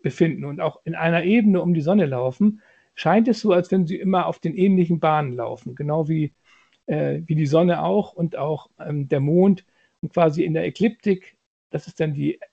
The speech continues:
die Neigung der, des Erdäquators, in der laufen die Planeten dann, ähm, um die Sonne herum und scheinen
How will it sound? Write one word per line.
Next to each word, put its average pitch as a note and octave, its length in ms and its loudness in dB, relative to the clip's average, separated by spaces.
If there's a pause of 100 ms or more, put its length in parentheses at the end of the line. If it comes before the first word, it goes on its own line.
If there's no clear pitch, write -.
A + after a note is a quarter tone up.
(140)
die C#3+ 380 -4
Neigung F3 480 2
der, D#3 260 2
des D3 220 -4
Erdäquators, E3 1000 -2 (340)
in D3 100 -4
der E3 160 2
laufen E3+ 400 0
die D#3+ 360 -4 (100)
Planeten D#3+ 520 -4
dann, D3 380 -6
ähm, C3 480 -8 (680)
um G#3 200 6
die F#3 80 4
Sonne F#3 280 2
herum F3 540 -2 (220)
und D#3+ 160 -6
scheinen F#3 520 0